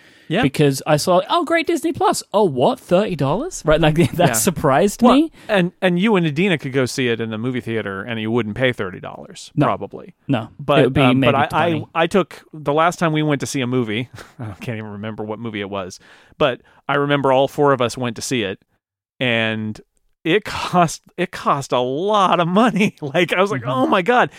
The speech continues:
Speaker 1: And I thought, I re-, I need to remember this moment, although obviously not the movie. It's probably a Marvel movie or a Star Wars movie. I remember this moment because when they try to get you to pay for this at home, this is what they're gonna ask you to pay,
Speaker 2: Mm-hmm.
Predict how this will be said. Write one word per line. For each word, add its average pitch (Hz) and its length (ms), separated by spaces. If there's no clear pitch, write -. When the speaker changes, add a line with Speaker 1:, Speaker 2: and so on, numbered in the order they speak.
Speaker 1:
And 170 100
I 170 100
thought, 160 220
I 143 100
re-, 139 200
I 147 80
need 139 100
to 123 80
remember 143 400
this 208 220
moment, 147 480
although 120 200
obviously 117 420
not 117 160
the 139 60
movie. 110 380
It's - 100
probably 120 280
a - 20
Marvel 107 300
movie 110 220
or 107 80
a 101 40
Star 92 220
Wars 98 180
movie. 110 220
I 160 40
remember 160 360
this 233 200
moment 151 520
because 139 640
when 143 300
they 139 120
try 151 260
to 165 60
get 156 240
you 170 60
to 156 80
pay 151 380
for 156 120
this 143 220
at 135 80
home, 143 500
this 147 300
is 151 100
what 151 180
they're 151 120
gonna 147 340
ask 123 300
you 139 80
to - 80
pay, 185 380
Speaker 2:
Mm-hmm. 123 300